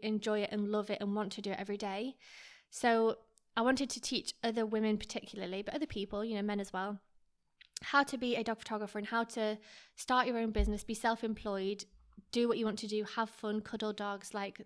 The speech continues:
have your own thing going on. So I started a program, and it's a six-week program where I teach you everything you need to know about being a dog photographer in terms of lighting, camera equipment,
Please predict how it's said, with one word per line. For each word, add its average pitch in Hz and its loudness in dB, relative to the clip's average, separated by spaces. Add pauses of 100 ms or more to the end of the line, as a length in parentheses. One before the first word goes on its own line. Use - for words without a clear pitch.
(540)
have 226 2
your 233 4
own 214 4
thing 220 -2
going 233 0
on. 302 0 (720)
So - -2
I 170 2
started 320 4
a - 6
program, 233 4 (300)
and 233 2
it's 233 -2
a 240 -6
six-week 247 -6
program 233 2
where 226 0
I - -2
teach 226 -4
you - -6
everything 254 0
you 277 -4
need 247 0
to - -8
know 226 -2
about 214 -2
being 220 0
a 214 0
dog 208 -4
photographer 208 -6
in 208 -2
terms 208 -6
of 208 -4
lighting, 240 0
camera 220 -2
equipment, 208 -2